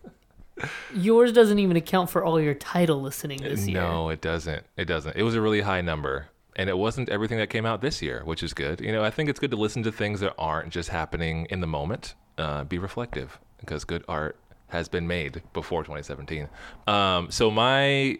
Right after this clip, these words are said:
Speaker 2: answers are gonna be maybe a little bit more obscure, partly because that's my listening habit, and partly because I didn't want us to have too much crossover with our stuff. So without further ado, I think this intro has gone on long enough.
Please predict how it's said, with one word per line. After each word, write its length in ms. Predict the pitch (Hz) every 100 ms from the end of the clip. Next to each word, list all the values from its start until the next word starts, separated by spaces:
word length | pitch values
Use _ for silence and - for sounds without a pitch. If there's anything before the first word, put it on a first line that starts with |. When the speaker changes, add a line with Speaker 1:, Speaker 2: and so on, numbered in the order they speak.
| -
Speaker 2:
answers 260 | 113 113 110
are 60 |
gonna 180 | 107 104
be 240 | 95 95 90
maybe 240 | 95 95
a 80 | 90
little 180 | 98 131
bit 140 | 143
more 160 | 143 143
obscure, 600 | 135 - 120 143 180 - _
partly 360 | - 113 98 104
because 260 | 98 98 87
that's 240 | 87 -
my 100 | 85
listening 680 | 82 82 90 85 85 82 80
habit, 420 | - 87 85 110
and 160 | 85 80
partly 260 | 87 78 80
because 280 | 78 80
I 80 | 76
didn't 200 | 78 76
want 140 | 71 71
us 100 | -
to 80 |
have 200 | 71 60
too 200 | - 90
much 280 | 82 53 -
crossover 600 | - 67 - - 50 50 -
with 140 | - -
our 100 | -
stuff. 320 | - - - - - - - - - -
So 680 | - 104 92 92 90 92
without 420 | 87 95 117 143
further 280 | 135 143 117
ado, 460 | 98 120 98 95 120 -
I 60 | 101
think 100 | 107
this 100 | 90
intro 240 | 95 95
has 80 | 90
gone 180 | 87 85
on 240 | 80 80
long 200 | 76 85
enough. 520 | 73 82 95 - -